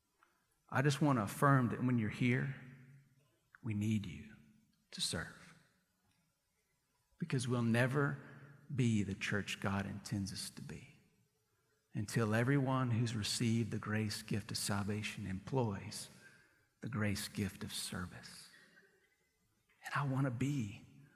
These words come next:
a part of that kind of story, don't you? Sometimes it's not attendance. Sometimes it's what we think about ourselves. Some of us have some stories in our past,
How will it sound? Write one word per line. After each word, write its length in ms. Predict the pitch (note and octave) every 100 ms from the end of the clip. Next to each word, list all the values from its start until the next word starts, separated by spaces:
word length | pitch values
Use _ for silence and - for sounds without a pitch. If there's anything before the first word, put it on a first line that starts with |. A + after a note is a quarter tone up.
| _ _ _ _ _ _ _
a 40 | -
part 240 | - B2+
of 100 | G2
that 240 | G#2+ G#2+
kind 200 | - G#2+
of 60 | F2+
story, 440 | - - F2 F#2 G#2
don't 240 | A#2+ E3+
you? 160 | D#3 D#3 D#3 - - - - _ _ _ _ _ _ _ _ _ _ _ _ _ _ _
Sometimes 380 | - G3 A3 D#3+
it's 120 | B2+
not 200 | D3+ C#3
attendance. 560 | A#2 - D3+ C#3+ A#2 -
Sometimes 580 | D3+ D3+ - C#3+ B2 A2+
it's 180 | A#2 -
what 120 | B2
we 100 | A#2+
think 280 | - C3 A#2
about 240 | A2 G2+
ourselves. 720 | F2 - A2+ G#2 F2 - - - - _ _ _ _ _ _ _ _ _ _ _ _ _ - -
Some 200 | F#3 G#3+
of 120 | C#3+
us 180 | B2+ -
have 320 | C3 B2 A#2+
some 320 | - B2+ G#2+
stories 640 | - - - C#3 C#3 B2 A#2
in 80 | A2+
our 140 | G2 -
past, 680 | B2 C3 C3 C3+ - -